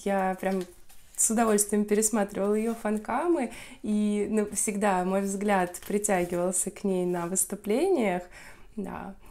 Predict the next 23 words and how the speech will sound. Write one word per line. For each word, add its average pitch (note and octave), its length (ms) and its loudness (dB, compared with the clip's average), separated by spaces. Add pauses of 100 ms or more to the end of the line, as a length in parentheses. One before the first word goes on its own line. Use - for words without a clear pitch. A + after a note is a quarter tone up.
(120)
И C4+ 220 2
Джихё F#3 420 2
тоже D#3 260 -8
для F3 140 -4
меня F3+ 180 0
очень F3 220 -4
выделяется. A3+ 500 2
Во-первых, F#3 320 -4
мне F#3 240 -2
очень F3 360 -2
нравится - 280 -8
эта - 140 -12
стрижка. - 580 -4 (300)
Ей F#3 160 2
по-, F3+ 160 -4
так - 300 -4
подходит D#3+ 460 -6
каре, F#3+ 380 0
и G3 220 0
эти F#3+ 180 0
синие F3 560 2
прядки B3 540 -2
суперовские. - 800 -4